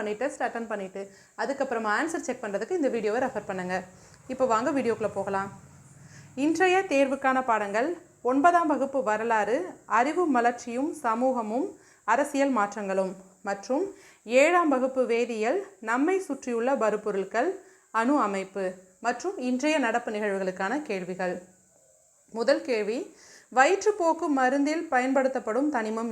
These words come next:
எது? இதற்கான பதில் பிஸ்மித். இதுநாள்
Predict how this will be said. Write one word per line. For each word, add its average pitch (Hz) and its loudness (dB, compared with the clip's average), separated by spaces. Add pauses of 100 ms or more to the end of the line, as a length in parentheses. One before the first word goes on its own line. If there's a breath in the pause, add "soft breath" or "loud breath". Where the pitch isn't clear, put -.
எது? 190 0 (460)
இதற்கான 220 -2
பதில் 196 0 (460 soft breath)
பிஸ்மித். 202 -4 (1120 soft breath)
இதுநாள் 349 4